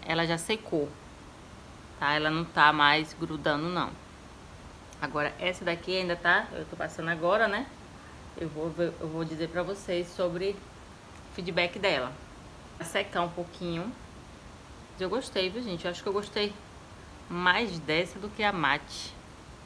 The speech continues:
Deixa eu ligar aqui o hang line pra ver se tem alguma diferença. Ó, não ficou. E aqui é a mate e aqui é a hidratante.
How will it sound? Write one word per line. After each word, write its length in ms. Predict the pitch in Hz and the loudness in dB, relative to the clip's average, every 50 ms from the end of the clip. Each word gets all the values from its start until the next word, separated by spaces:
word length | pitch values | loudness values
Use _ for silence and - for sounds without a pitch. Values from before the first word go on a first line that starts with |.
| - - - - - - - - - - - - - - - - - - - | -18 -16 -16 -16 -16 -16 -16 -16 -16 -16 -16 -16 -12 -12 -12 -12 -10 -10 -6
Deixa 20 | 160 | -4
eu 20 | |
ligar 160 | 156 165 156 | -2 0 0
aqui 120 | 147 - 156 | 0 -2 -4
o 40 | 147 | -6
hang 180 | 143 151 151 | -4 -2 2
line 240 | 151 143 135 143 143 | 4 4 4 2 0
pra 120 | 143 151 | -2 -4
ver 120 | 139 143 147 | -4 -4 -6
se 200 | - - 156 - - - - - - - - - - - - - - | -6 -6 -8 -8 -8 -12 -16 -14 -14 -16 -16 -16 -16 -16 -16 -14 -6
tem 100 | - 170 | -2 0
alguma 220 | 165 160 165 165 160 | 0 2 2 0 0
diferença. 720 | 160 160 - 175 165 165 160 156 170 165 - - 214 240 - - - - - - - - - - - - - - - - - - - - - - - - - - - - - - - - - - - - - - - - - - - - - | -2 -2 -2 0 0 0 0 -2 -2 -6 -6 -6 -6 -6 -8 -10 -16 -16 -16 -16 -16 -16 -16 -16 -16 -16 -16 -16 -18 -18 -18 -18 -18 -18 -18 -18 -18 -18 -18 -18 -18 -18 -18 -18 -18 -16 -16 -16 -18 -16 -16 -14 -12 -10 -8 -4 0 8 12
Ó, 260 | 165 160 156 170 196 208 - - - - | 12 12 12 12 12 12 4 -2 -2 4
não 140 | - 165 160 | 6 6 6
ficou. 340 | - - 170 - - 165 180 180 - - - - - - - - - - - - - - - - - - - - - - - - - - - - - - - - | 8 6 4 4 4 0 0 -4 -10 -16 -18 -18 -18 -18 -18 -18 -18 -18 -16 -18 -18 -18 -18 -18 -18 -18 -18 -18 -18 -18 -18 -18 -18 -18 -18 -18 -16 -14 -12 -4
E 80 | - 175 | 2 2
aqui 240 | 170 165 - - 180 | 2 2 2 4 6
é 80 | 175 | 6
a 40 | 175 | 8
mate 600 | 170 170 170 175 190 196 - - - - 240 254 247 - - - - - | 10 12 12 12 12 12 8 -2 -4 -2 -2 -4 -4 -8 -12 -16 -12 -8
e 80 | - 185 | -4 -4
aqui 300 | 180 175 - - 196 190 | -4 -4 -4 0 2 4
é 40 | 185 | 6
a 220 | 185 185 202 220 - - - - - - - - - - - - - | 6 6 4 2 -2 -8 -14 -16 -16 -16 -18 -18 -16 -16 -14 -6 -4
hidratante. 680 | 190 165 180 185 185 190 196 151 127 - - - - | -2 0 2 0 0 0 -4 -4 -6 -6 -10 -14 -14